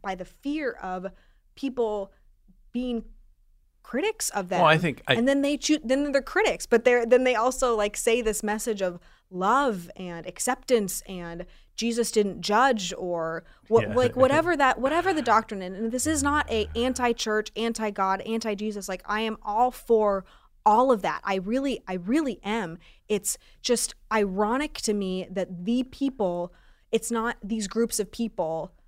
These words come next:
Speaker 1: that I'm talking about in broad s-, s-, strokes. It's the people in our lives who have, to the outside, the strongest faith and really, like, pound on that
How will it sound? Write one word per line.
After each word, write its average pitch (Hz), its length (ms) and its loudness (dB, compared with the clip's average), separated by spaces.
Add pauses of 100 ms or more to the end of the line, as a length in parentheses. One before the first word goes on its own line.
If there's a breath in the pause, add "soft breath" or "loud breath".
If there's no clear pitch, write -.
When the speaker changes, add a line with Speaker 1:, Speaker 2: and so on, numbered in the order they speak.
(120)
Speaker 1:
that 190 120 0
I'm 180 140 -2
talking 180 340 -4
about 170 220 -4
in 180 120 -8
broad 170 320 -6
s-, - 120 -6 (160)
s-, - 140 -6 (140)
strokes. - 600 -4
It's 196 260 -4 (280 loud breath)
the 240 320 2
people 196 760 0 (220)
in 247 240 2
our 202 340 2
lives 180 520 -2 (260 soft breath)
who 226 160 0
have, 190 480 -4 (1000)
to 226 120 -2
the 214 160 -6
outside, 185 540 0
the 196 100 -8
strongest 196 840 -2 (420)
faith 214 760 -4
and 175 380 -8
really, 220 320 2
like, 165 300 -4 (260)
pound 226 460 0
on 277 220 -2
that 302 460 -4